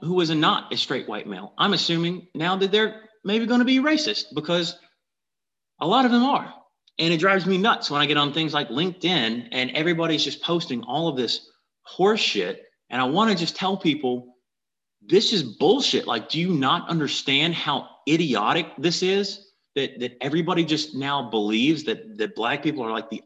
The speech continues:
ultimate victims? Like, dude, if you make more money than me, you're not a victim, okay? Just shut the fuck up. Like, LeBron James says Black men are hunted every day. Like, bitch, you got a billion dollars.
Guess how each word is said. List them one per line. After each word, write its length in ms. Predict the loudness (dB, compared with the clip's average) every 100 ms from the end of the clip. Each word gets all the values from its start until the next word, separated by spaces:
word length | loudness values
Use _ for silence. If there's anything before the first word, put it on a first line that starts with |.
| -10
ultimate 640 | -8 -4 -2 -2 -2 -2
victims? 680 | -2 -2 -2 0 -2 -4 -14 _ _ _ _ -6
Like, 160 | -4 -6 -18 _ _ _ 0
dude, 260 | 2 2 -4 -20 _ _ _ _ _ _
if 180 | -4 2
you 60 | 4
make 220 | 6 4
more 140 | 4
money 260 | 4 4 4
than 140 | 4
me, 260 | 4 2 2
you're 160 | 2 4
not 180 | 4 4
a 60 |
victim, 400 | 4 2 -2 -10 -8
okay? 440 | -8 -4 -2 -4 -8 -8
Just 200 | -2 2
shut 300 | 4 4 2
the 60 | -2
fuck 400 | 0 2 2 0
up. 320 | -2 -2 -20 -20 _ _
Like, 240 | -4 -4 -4
LeBron 420 | 0 4 4 4
James 320 | 2 0 0
says 200 | -2 -2
Black 340 | -4 -6 -8
men 180 | -6 -4
are 60 | -4
hunted 340 | -2 0 0
every 220 | 0 0
day. 240 | 0 -2 -6 -14 _
Like, 160 | -10 -2
bitch, 200 | 0 2
you 80 | 2
got 220 | 4 2
a 120 | 0
billion 420 | 4 6 6 6 2
dollars. 480 | 2 0 -4 -8